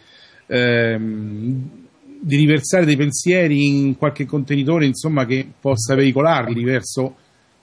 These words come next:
possibilmente anche verso una, una dirigenza, insomma, verso, che poi alla fine di avere de-, di dare dei suggerimenti, ecco. Una cosa che, mm, credo che nel mondo radicale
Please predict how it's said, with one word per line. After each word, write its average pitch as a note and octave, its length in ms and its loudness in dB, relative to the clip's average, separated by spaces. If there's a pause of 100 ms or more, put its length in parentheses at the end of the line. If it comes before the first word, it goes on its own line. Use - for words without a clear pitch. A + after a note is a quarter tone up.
possibilmente C#3 840 2
anche D3 360 0
verso C3 380 -2
una, A#2+ 800 -2
una B2+ 240 -2
dirigenza, B2 640 -2
insomma, C3 300 -4
verso, B2+ 480 -2 (640)
che D#3 160 -2
poi F3+ 140 0
alla C3 100 0
fine D#3 320 0
di C#3 240 2
avere D3+ 220 2
de-, C#3 100 0
di C3 100 0
dare D3 220 2
dei B2+ 100 0
suggerimenti, B2 760 -2
ecco. A2+ 360 -6 (400)
Una C3 220 0
cosa C3 580 0
che, B2 720 -2 (300)
mm, B2+ 380 -2
credo C#3 600 2
che - 120 -4
nel C3 120 2
mondo D3 220 2
radicale D3 640 0